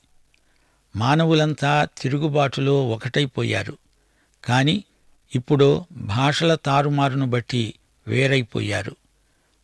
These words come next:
భాష మనుషులను కలుపగలదు, అదే భాష వేరు చేయగలదు కూడా. సరిహద్దుల కంటే,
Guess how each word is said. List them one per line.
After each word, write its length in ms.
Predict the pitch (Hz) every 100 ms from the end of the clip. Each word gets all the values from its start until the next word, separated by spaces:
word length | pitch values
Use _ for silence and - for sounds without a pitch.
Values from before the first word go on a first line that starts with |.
| -
భాష 420 | 90 127 151 -
మనుషులను 840 | 131 110 110 123 147 - 151 131
కలుపగలదు, 840 | 120 120 135 147 123 113 110 135 180 _ _ _ _ _ 98
అదే 300 | 123 156 170
భాష 380 | 127 135 127
వేరు 600 | 117 120 113 131 151 - 139
చేయగలదు 460 | 135 120 117 117
కూడా. 380 | 120 110 101 101 - _ _ _ _ _ _
సరిహద్దుల 640 | - 120 127 139 139 156 147
కంటే, 520 | - 131 127 131 160